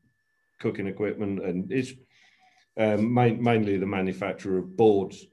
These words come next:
uh, control boards. Um, I think there's been some, some issues with supply on parts for that, so that's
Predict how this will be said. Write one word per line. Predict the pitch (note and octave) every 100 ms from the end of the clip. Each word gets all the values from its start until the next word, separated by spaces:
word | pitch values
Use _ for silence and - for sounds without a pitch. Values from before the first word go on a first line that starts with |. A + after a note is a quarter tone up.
| -
uh, | F#2+ F2+
control | F#2+ F#2+ G#2 F#2
boards. | F#2+ F#2 F#2 - - -
Um, | F#2 F2+ F2+ F2
I | F2+
think | G2 F2+
there's | F2
been | - F#2+ F#2
some, | F#2+ F#2 F2+ F2+ -
some | - G2
issues | F#2 G2 F#2 F2+
with | F#2
supply | F2 E2 F#2+ F#2 F#2
on | E2+ F2 E2+ - -
parts | F#2 F2 -
for | F2
that, | A#2 A2 -
so | F#2
that's | G2+ G#2+ - -